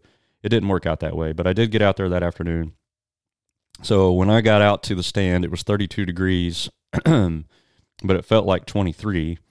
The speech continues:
Had snow on the ground, and I was dealing with a northwest wind of thirteen miles per hour. So the,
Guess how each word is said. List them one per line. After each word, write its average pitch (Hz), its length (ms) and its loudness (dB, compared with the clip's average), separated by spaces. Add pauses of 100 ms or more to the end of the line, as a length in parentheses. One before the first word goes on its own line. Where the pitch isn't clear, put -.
(400)
Had - 140 -4
snow 104 240 2
on 101 100 2
the 95 60 0
ground, 87 480 0 (640)
and 87 300 0
I 87 60 0
was 85 120 -4
dealing 98 240 0
with 87 140 -2
a 85 40 -2
northwest 92 540 -2
wind 87 300 0
of 78 80 -4
thirteen 90 340 -2
miles 82 220 -4
per 87 160 -2
hour. 78 180 0
So 92 220 0
the, 87 340 -2